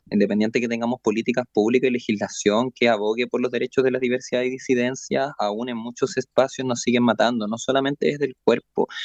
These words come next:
sino que también la familia sigue, eh, anulando tus formas de sentir, tus formas de expresar, tus formas de comportarte. Hay gente que no puede ocupar cierta ropa en su núcleo familiar y eso sigue siendo terrible hasta el día de hoy, por lo tanto yo sí, yo creo que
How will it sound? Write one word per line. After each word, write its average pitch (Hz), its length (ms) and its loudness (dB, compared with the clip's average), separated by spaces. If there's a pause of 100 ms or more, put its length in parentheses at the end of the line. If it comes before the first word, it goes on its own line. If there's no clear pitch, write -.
(140)
sino 110 240 4
que 113 120 4
también 110 260 -2
la 120 100 -2
familia 107 600 2
sigue, 104 720 2 (380)
eh, 107 240 4
anulando 104 760 0
tus 101 240 -6
formas 101 320 2
de 101 80 -2
sentir, 104 540 0
tus - 200 -2
formas 104 340 2
de 98 80 2
expresar, - 800 -2
tus - 160 -4
formas 110 240 4
de 107 120 0
comportarte. 104 800 0
Hay 107 80 2
gente 120 260 2
que 123 80 -6
no 123 140 -2
puede 139 440 4
ocupar 131 500 2
cierta 131 420 0
ropa 123 280 0
en 135 60 -4
su 117 160 -4
núcleo 120 260 2
familiar 110 540 -2
y 104 80 -8
eso - 180 -8
sigue 110 220 2
siendo 113 260 2
terrible 113 280 0
hasta 120 140 -4
el 104 40 0
día 110 160 4
de 104 80 -4
hoy, 120 140 2
por - 160 -2
lo 113 60 0
tanto 113 220 -4
yo 110 120 0
sí, - 180 -14
yo 107 100 4
creo 117 240 2
que 110 200 -4